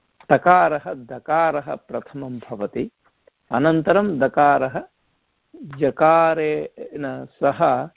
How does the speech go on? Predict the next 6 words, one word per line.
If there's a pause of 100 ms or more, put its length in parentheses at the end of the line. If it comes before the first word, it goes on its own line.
(340)
यदा
योजयामः (480)
तदानीं
दकारः
जकारः
भवति,